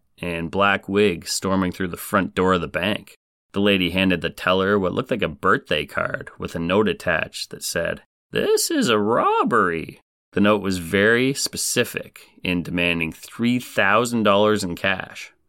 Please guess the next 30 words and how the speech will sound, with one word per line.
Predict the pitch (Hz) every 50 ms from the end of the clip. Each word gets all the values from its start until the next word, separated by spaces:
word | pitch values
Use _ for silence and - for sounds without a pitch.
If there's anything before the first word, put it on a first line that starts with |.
| _ _ _ _
in | - 90 85
twenties | - - 98 101 107 113 110 104 98
and | 92 85 -
fifties | - - 104 101 - 101 92 80 87
only. | 90 101 110 104 92 - - - _ _ _ _ _ _
After | - 107 107 - 107
receiving | 101 95 90 - - 104 98 101
the | 92 80
cash, | - - - 90 90 90 104 127 143 -
she | - - 92
took | - - - 104 - -
off. | 120 113 - - - - - - - _ _ _ _ _ _ _ _ _ _
But | - 147
of | 160 143
course, | - 139 123 123 120 113
she | - - - 110
was | 104 101 104 95 90 -
caught | - - 104 101 104 104 - -
shortly | - - 104 104 - - 90 90
after | 90 92 - - 95
the | - 92
call. | - - - 85 - - - - - _ _ _ _ _ _ _ -
The | 101
gooch | 95 104 110 110 104 -
is | 95 80 101
actually | 98 95 92 - - 101 92
pulling | - - - 113 110 104 101
off | 107 127 143 -
these | - 101 80 -
robberies. | - 85 82 82 85 - - - - - - - -